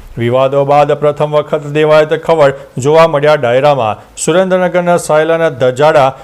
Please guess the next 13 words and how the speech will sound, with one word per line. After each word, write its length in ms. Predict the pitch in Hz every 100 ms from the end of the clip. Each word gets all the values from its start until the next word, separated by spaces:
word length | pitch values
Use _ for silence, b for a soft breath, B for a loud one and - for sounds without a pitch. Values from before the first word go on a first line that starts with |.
| B -
ગામે 360 | 143 151 156
રહ્યા 260 | 139 127 156
હતા 280 | 143 139 143
હાજર. 480 | 151 147 123 107 104 b b b _
લોમે 360 | 131 160 175 190
વધામમાં 960 | 151 139 160 170 165 139 147 - - 120
જો-, 180 | 143
યોજાયેલા 500 | 147 151 156 175 175
ડાયરામાં 500 | 175 147 151 156 151
જોવા 260 | 120 151 170
મળ્યા 220 | 151 143
હતા 280 | 143 143 147
ખવડ. 420 | 143 156 135 104